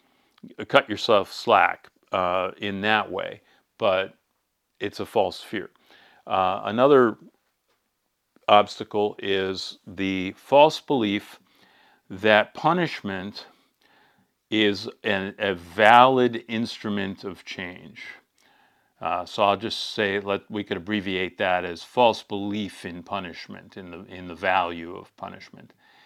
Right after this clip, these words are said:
And generally speaking, um, that is not the case, okay? All that punishment does is create an incentive to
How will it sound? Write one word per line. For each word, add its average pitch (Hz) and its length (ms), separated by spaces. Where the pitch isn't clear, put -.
And 98 340
generally 180 540
speaking, 120 840
um, 104 540
that 101 260
is 117 160
not 135 200
the - 60
case, - 440
okay? 104 480
All 110 360
that 143 260
punishment 113 640
does 95 420
is 92 300
create 104 680
an 139 160
incentive 104 1200
to - 160